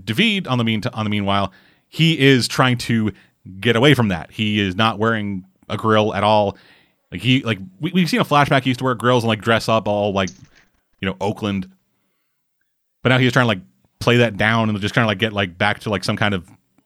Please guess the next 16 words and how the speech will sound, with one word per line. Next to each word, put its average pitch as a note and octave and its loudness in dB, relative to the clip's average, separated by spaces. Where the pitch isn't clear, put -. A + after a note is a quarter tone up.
standard A2 0
because, G2 -2
because, G#2 0
like, F#2 -4
it's G#2 -10
like, E2+ -10
despite D3 0
the C#3 0
fact C3 2
that, A2+ 0
despite F3 2
the D#3+ -6
fact D#3 2
that C#3+ -2
Miles A#2+ 2
is A2+ -4